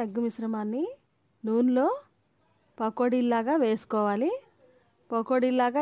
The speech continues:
వేసుకున్న తర్వాత ఆయిల్లో ఒక పక్క కాలిన తర్వాత రెండో పక్కకి టర్న్ చేసుకోవాలి. ఇలా రెండో పక్కల తిప్పుకొని రెండు పక్కల వేపుకోవాలి పకోడీని.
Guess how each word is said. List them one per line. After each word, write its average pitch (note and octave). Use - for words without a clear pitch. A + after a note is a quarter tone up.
వేసుకున్న A#3+
తర్వాత A3
ఆయిల్లో B3
ఒక G#3+
పక్క A3+
కాలిన A#3
తర్వాత G#3+
రెండో A3
పక్కకి A#3
టర్న్ B3
చేసుకోవాలి. A#3
ఇలా B3
రెండో A3
పక్కల B3
తిప్పుకొని C4+
రెండు A#3+
పక్కల B3
వేపుకోవాలి A3+
పకోడీని. G#3+